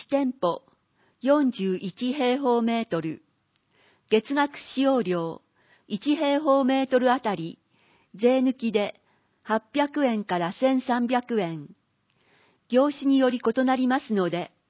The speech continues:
店舗営業の資格基準と合わせてお問い合わせください。保証金、月額使用料の三ヶ月分。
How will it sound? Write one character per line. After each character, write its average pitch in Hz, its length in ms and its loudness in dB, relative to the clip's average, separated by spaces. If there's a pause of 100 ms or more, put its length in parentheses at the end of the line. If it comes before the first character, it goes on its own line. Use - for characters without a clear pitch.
(480)
店 277 220 4
舗 233 220 4
営 226 220 2
業 220 260 2
の 208 160 -2
資 - 120 -16
格 277 320 -2
基 277 240 -4
準 214 260 -2
と 170 300 -2
合 196 80 0
わ 277 120 2
せ - 120 -2
て 208 100 -2
お 180 120 0
問 214 220 0
い 208 60 2
合 190 60 2
わ 196 100 -2
せ 190 140 -4
く 185 100 -6
だ 180 140 -2
さ 175 220 -6
い。 151 140 -14 (1120)
保 208 140 -4
証 262 260 4
金、 233 340 -4 (520)
月 220 240 0
額 285 220 -2 (120)
使 262 60 0
用 285 180 4
料 190 260 0
の 170 140 -4
三 214 260 -2
ヶ 220 120 0
月 196 280 -4
分。 165 300 -4